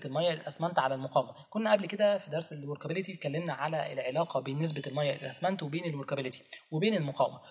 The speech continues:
وكنا قلنا إن نسبة المية للأسمنت لما بتزيد بتدينا قابلية للتشغيل عالية ومقاومة قليلة،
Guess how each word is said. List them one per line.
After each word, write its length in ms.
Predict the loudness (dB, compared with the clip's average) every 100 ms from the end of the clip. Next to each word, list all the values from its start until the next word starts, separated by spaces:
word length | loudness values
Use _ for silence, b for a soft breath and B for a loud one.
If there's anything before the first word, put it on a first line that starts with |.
| B
وكنا 300 | 0 2 4
قلنا 260 | 4 4 0
إن 160 | -2
نسبة 200 | -4 -4 -4
المية 240 | 0 0
للأسمنت 400 | -2 -4 -2 -2
لما 180 | -2 -2
بتزيد 360 | -4 -2 -2
بتدينا 400 | -4 -6 -6 -4
قابلية 280 | -2 -2 0
للتشغيل 480 | -2 -2 -2 -2 4
عالية 340 | 6 6 4 0 B -2
ومقاومة 420 | 2 10 10 10
قليلة، 420 | 2 2 2 2